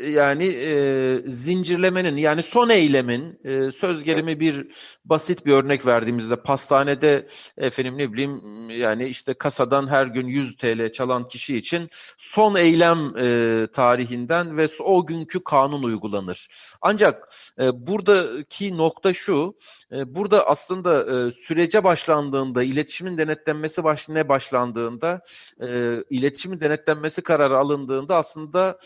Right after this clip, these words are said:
e, bahsettiğimiz sporda şiddetin önlenmesine dair bir kanun yok. Ve o kanunun, e, yani eski kanun üzerinden gidilmiş olsaydı en kötümser durumda bir dolandırıcılık suçu, e, düşünülecekti. Dolandırıcılık suçunun hem cezaları düşük olduğu düşünülmüş,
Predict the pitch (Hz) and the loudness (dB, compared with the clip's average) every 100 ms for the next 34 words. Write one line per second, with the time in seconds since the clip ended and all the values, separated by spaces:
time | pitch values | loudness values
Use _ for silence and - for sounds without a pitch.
0 | - - 135 127 156 160 180 170 170 180 | -20 -18 -14 -2 -2 0 -6 -6 -10 -10
1 | - - 156 156 170 156 156 156 165 156 | -12 -8 -6 -4 -8 -6 -8 -8 -10 -8
2 | 156 151 165 165 151 156 151 151 147 143 | -8 -10 -8 0 2 2 0 -2 -2 -2
3 | 147 175 180 - _ - - 117 135 170 | -2 2 0 0 _ -20 -20 -2 0 0
4 | - 196 196 196 190 143 131 131 120 123 | 0 0 2 0 -6 -6 -6 -4 -4 -4
5 | 120 120 135 - 233 208 190 175 160 151 | -6 -8 -12 -12 -10 2 2 2 -4 -4
6 | 151 151 143 143 160 190 185 139 131 - | -4 -6 -8 -8 -8 -8 -6 -4 -4 -6
7 | 151 202 - 196 190 165 - 139 143 127 | -8 -8 -6 -8 -8 -10 -12 -8 -4 -4
8 | 123 123 151 196 185 156 - - - _ | -6 -10 -4 -2 -2 -4 -12 -20 -20 _
9 | 131 147 160 170 175 190 226 - 214 - | 2 2 2 2 0 0 -2 -6 -10 -2
10 | 170 143 131 127 123 117 127 113 92 101 | -2 -2 -4 -8 -8 -12 -10 -10 -8 -10
11 | _ 101 131 147 170 180 214 214 214 190 | _ -10 -2 -2 -2 -6 -8 -8 -10 -10
12 | 156 143 214 202 208 220 214 220 208 - | -8 -6 -6 -4 -2 0 0 -2 -4 -14
13 | 226 214 208 220 190 208 214 220 220 | -4 -4 -4 -12 -14 -10 -10 -10 -14